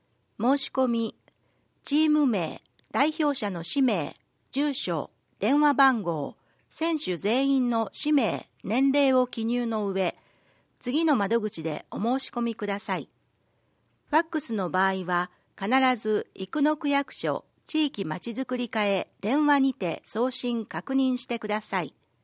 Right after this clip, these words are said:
生野区役所地域まちづくり課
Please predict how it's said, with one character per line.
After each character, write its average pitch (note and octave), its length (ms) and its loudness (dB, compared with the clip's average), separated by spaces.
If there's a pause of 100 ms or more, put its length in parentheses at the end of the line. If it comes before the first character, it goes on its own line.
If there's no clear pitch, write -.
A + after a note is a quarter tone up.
(760)
生 C#4+ 240 -4
野 D4+ 160 2
区 D4+ 100 -2
役 C#4 240 0
所 - 320 -4 (280)
地 D#4 200 0
域 A#3 200 -4
ま F3 140 -6
ち - 120 -10
づ G3+ 160 -6
く G#3 100 -6
り F#3+ 140 -4
課 F3 260 0